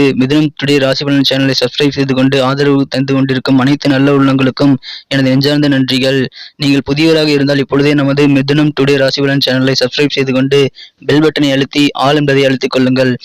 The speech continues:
இதனால் நமது புதிய வீடியோக்கள் நோட்டிபிகேஷன்கள் உங்களுக்கு மொபைல் மூலமாக கிடைக்கப்பெறும். மிதுன ராசி அன்பர்களின் நட்சத்திர ரீதியான பலன்களை காணும் பொழுது, மிருகசீரிடம் நட்சத்திரத்தில் பிறந்தவர்களுக்கு இன்று உங்களது பண நெருக்கடிகள் மற்றும் பொருளாதாரம் தொடர்பான நெருக்கடிகள் குறையும்.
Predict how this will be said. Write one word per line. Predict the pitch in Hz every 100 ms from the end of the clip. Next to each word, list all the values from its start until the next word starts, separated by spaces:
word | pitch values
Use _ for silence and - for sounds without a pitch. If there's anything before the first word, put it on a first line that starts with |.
| - -
இதனால் | 139 143 147
நமது | 147 -
புதிய | 147 165
வீடியோக்கள் | 156 147 139 139 139
நோட்டிபிகேஷன்கள் | 143 143 139 135 135 139 139 - - -
உங்களுக்கு | 147 139 135 135
மொபைல் | 139 139 165
மூலமாக | 156 147 139 139
கிடைக்கப்பெறும். | - 135 139 - 131 131 123 - _ _ _ _
மிதுன | - - 147 160
ராசி | 147 143 143
அன்பர்களின் | 135 139 131 135 139
நட்சத்திர | 135 123 143 143
ரீதியான | 139 139 139 139
பலன்களை | 139 131 131
காணும் | 127 131 131
பொழுது, | 127 131
மிருகசீரிடம் | 127 131 143 139 143 139
நட்சத்திரத்தில் | 127 - 127 135 135 131
பிறந்தவர்களுக்கு | 131 131 131 127 - 131
இன்று | 127 131 135 123 - - _ -
உங்களது | 147 139 131 127 135 - _
பண | 123 143
நெருக்கடிகள் | 147 131 131 135 127 127 135 135
மற்றும் | 127 123 135
பொருளாதாரம் | 131 135 135 139 135 135
தொடர்பான | 127 123 127
நெருக்கடிகள் | 127 123 131 127 131
குறையும். | - 127 131 123